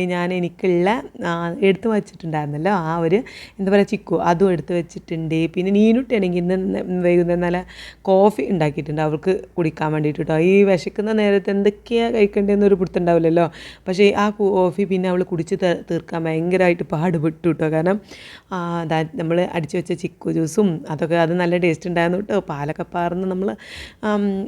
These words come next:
ഐസ്ക്രീമൊക്കെ ഇട്ടാൽ കൂടുതൽ ടേസ്റ്റ് ഉണ്ടാവും. പക്ഷേ ഞാൻ അങ്ങനെ കൂടുതൽ അങ്ങോട്ട്, ആ, മോടി <laughs> റെഡിയാക്കിയിട്ടൊന്നുമില്ല.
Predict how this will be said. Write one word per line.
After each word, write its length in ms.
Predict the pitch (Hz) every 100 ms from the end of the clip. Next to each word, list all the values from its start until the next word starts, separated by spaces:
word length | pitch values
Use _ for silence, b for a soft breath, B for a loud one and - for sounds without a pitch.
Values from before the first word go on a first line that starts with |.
| -
ഐസ്ക്രീമൊക്കെ 540 | 185 170 - 214 233
ഇട്ടാൽ 180 | 233 247
കൂടുതൽ 320 | 220 233 233 254
ടേസ്റ്റ് 340 | 226 185 190
ഉണ്ടാവും. 300 | 175 175 214
പക്ഷേ 200 | 196 185
ഞാൻ 220 | 180 175
അങ്ങനെ 280 | 175 175 175
കൂടുതൽ 480 | 175 175 196 220 220
അങ്ങോട്ട്, 300 | 208 196 190 185 - - 175
ആ, 60 | 165 165 165 165
മോടി 320 | 165 170 170 165 -
<laughs> 300 | 165 196 180
റെഡിയാക്കിയിട്ടൊന്നുമില്ല. 640 | 170 170 170 170 165 180